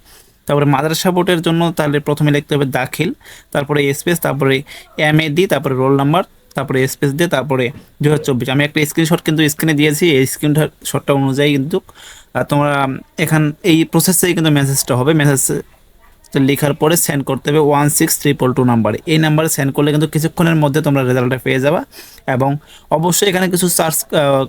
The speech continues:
টাকা কেটে নেবে, আহ, দেড় টাকা দু টাকার মতো, সেটা ব্যাপার না, কিন্তু টেলিটক সিম মাস্ট বি থাকতে হবে, তাহলেই তোমরা পারবা। তো স্ক্রিনে যেভাবে দেওয়া আছে সেই সেমভাবে করতে পারবা। প্রথমে আমি আবারও বলছি, সাধারণ বোর্ডের জন্য এসএসসি,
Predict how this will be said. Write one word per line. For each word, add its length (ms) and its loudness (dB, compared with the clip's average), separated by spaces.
টাকা 200 -2
কেটে 180 -4
নেবে, 340 0
আহ, 240 2
দেড় 220 0
টাকা 180 0
দু 80 2
টাকার 220 0
মতো, 180 0
সেটা 180 -2
ব্যাপার 260 0
না, 100 0
কিন্তু 200 -2
টেলিটক 320 0
সিম 180 -2
মাস্ট 280 -2
বি 80 -2
থাকতে 360 -6
হবে, 140 -2
তাহলেই 300 0
তোমরা 240 0
পারবা। 300 -2
তো 140 2
স্ক্রিনে 380 0
যেভাবে 340 2
দেওয়া 280 4
আছে 180 0
সেই 400 0
সেমভাবে 920 2
করতে 220 -2
পারবা। 320 0
প্রথমে 420 -2
আমি 160 4
আবারও 220 4
বলছি, 200 2
সাধারণ 640 -2
বোর্ডের 220 0
জন্য 260 2
এসএসসি, 680 0